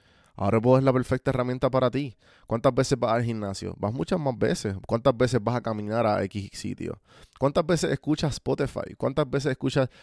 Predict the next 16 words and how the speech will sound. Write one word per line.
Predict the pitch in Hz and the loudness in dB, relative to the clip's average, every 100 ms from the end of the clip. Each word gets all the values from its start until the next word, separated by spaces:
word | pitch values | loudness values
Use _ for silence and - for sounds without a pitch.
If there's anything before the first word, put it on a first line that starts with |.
| - | -4
Pandora | 123 123 117 135 139 117 | -2 0 4 4 6 4
o | 104 | 2
como | 104 101 | -2 -4
sea? | 98 139 | 0 2
¿Cuántas | 135 180 254 | 2 -4 -4
veces | 254 240 233 | -4 -2 -6
escuchas | - 202 208 | -6 -6 -4
Bad | 151 165 | -2 -4
Bunny? | 135 139 185 117 - _ _ | -2 -2 -2 -4 -10 _ _
Si | - 123 | -4 2
es, | 135 139 | 2 2
si | 135 | -2
es | 127 | -2
tu | 147 | 0
preferencia | 147 139 135 139 139 | 0 2 0 2 0
musical. | 135 123 101 127 | 0 -2 -2 -2